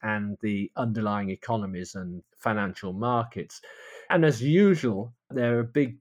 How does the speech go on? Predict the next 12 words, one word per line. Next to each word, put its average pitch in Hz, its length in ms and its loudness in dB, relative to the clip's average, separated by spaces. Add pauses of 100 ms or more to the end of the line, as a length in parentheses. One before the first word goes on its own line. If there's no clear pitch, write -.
differences 113 840 -2
between 110 680 0
what's 113 280 -4
happening 104 440 -4
in 101 200 -2
the 95 400 -4
individual 95 680 -6 (100)
countries. 101 600 -6 (420)
So - 160 2
broadly 170 600 6
speaking, 127 1160 0
Marcos 131 760 0